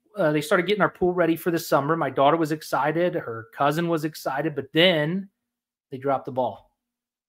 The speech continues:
No one showed up that second week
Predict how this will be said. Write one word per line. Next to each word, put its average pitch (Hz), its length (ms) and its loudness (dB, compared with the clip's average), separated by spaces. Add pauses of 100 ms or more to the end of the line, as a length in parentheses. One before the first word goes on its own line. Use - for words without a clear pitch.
(320)
No 147 100 0
one 190 140 2
showed 190 340 2
up 190 260 4
that 139 200 -8
second 147 420 -2
week 120 320 -8